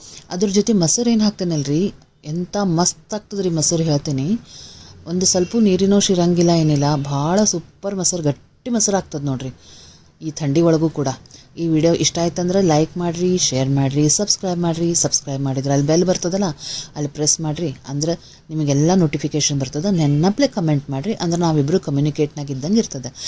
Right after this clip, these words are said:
ಆಮೇಲೆ ನಿನ್ನೆ ನಾನು ಮಟರ್ ಪಲಾವ್ ತೋರಿಸಿದ್ನಲ್ರಿ, ಒಬ್ರಿಗೆ ಭಾಳ ಉಪಯೋಗ ಆತಂತ. ಅವ್ರು ರಾತ್ರಿ ಅಡಿಗೆ ಏನು ಮಾಡ್ಲಿ ಅಂತ ಅನ್ಕೊಳಿಕತ್ತಿದ್ರಂತ. ಈ ಪಲಾವ್ ನೋಡಿ ನಾನು ಅದನ್ನೇ ಮಾಡ್ತೇನೆ ತಡಿ ಅಂತ ಹೇಳಿ ಮಾಡಿದ್ರಂತ. ಖುಷಿ ಆಗ್ತದೆ ರೀ, ನನ್ನ ಅಡಿಗೆಯಿಂದ ಒಬ್ರಿಗೆ ಹೆಲ್ಪ್ ಆಯ್ತಲ್ಲ ಅಂತೇಳಿ.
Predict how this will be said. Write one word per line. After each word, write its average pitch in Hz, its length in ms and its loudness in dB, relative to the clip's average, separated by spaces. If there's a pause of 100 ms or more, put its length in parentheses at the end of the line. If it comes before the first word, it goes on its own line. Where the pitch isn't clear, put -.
(220)
ಆಮೇಲೆ 220 200 2
ನಿನ್ನೆ 190 240 4
ನಾನು 226 280 6
ಮಟರ್ 190 300 2
ಪಲಾವ್ 220 280 0
ತೋರಿಸಿದ್ನಲ್ರಿ, 175 760 0 (320)
ಒಬ್ರಿಗೆ 170 260 -2
ಭಾಳ 175 220 0
ಉಪಯೋಗ 156 340 0
ಆತಂತ. 131 380 -2
ಅವ್ರು 160 500 2 (480)
ರಾತ್ರಿ 190 320 0
ಅಡಿಗೆ 190 260 4
ಏನು 190 220 6
ಮಾಡ್ಲಿ 180 280 4
ಅಂತ 175 160 0
ಅನ್ಕೊಳಿಕತ್ತಿದ್ರಂತ. 151 800 -2 (720)
ಈ 202 380 2
ಪಲಾವ್ 208 400 2
ನೋಡಿ 214 280 4
ನಾನು 180 240 4
ಅದನ್ನೇ 160 280 4
ಮಾಡ್ತೇನೆ 156 380 2
ತಡಿ 139 200 0
ಅಂತ 139 220 0
ಹೇಳಿ 156 380 4
ಮಾಡಿದ್ರಂತ. 135 500 -2 (420)
ಖುಷಿ 190 240 2
ಆಗ್ತದೆ 185 320 0
ರೀ, 151 120 4
ನನ್ನ 156 400 4
ಅಡಿಗೆಯಿಂದ 175 380 4
ಒಬ್ರಿಗೆ 156 300 2
ಹೆಲ್ಪ್ 151 220 2
ಆಯ್ತಲ್ಲ 127 300 -4
ಅಂತೇಳಿ. 113 460 -14